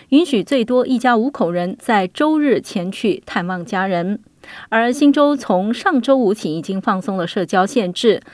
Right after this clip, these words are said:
不同住的家人可以相互探访。新州州长贝瑞·杰克连表示，新州在母亲节前不会进一步放松限制。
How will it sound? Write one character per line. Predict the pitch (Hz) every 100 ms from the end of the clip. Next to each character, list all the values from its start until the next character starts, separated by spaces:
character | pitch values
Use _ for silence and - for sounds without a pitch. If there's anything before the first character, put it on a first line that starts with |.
| -
不 | -
同 | 302 240 269
住 | 277
的 | 196 175
家 | 233 226
人 | 190 180
可 | - 208
以 | 208 208 -
相 | - 208 214
互 | - 165
探 | - 180 175
访。 | 123 - - _
新 | - 339
州 | 339 330
州 | 330
长 | 311 196 190
贝 | 254
瑞· | 233 220
杰 | 196 208
克 | 208
连 | 202 180
表 | 214 147 -
示， | - 233 -
新 | - 240
州 | 254 240
在 | 240 190
母 | 185 170
亲 | - 294
节 | 294 180
前 | - 170
不 | 165 175
会 | 190 190
进 | 214 175
一 | 180
步 | 208 165
放 | - 196
松 | 196 185
限 | 202 180
制。 | - 196 -